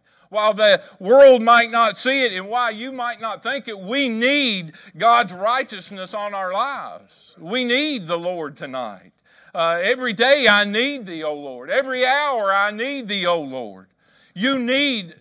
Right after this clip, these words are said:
Jesus Christ tonight because we're desolate without him. We see the desolation that's all around us. We see the voids in people's hearts.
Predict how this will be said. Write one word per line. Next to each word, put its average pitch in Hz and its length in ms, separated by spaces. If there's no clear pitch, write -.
Jesus 214 460
Christ 247 480
tonight 220 540
because 214 680
we're 233 200
desolate 196 680
without 220 480
him. 113 240
We 226 180
see 294 300
the 226 140
desolation 226 840
that's 170 220
all 208 200
around 214 280
us. 165 120
We 262 180
see 294 360
the 214 160
voids 196 760
in 175 160
people's 214 440
hearts. 214 520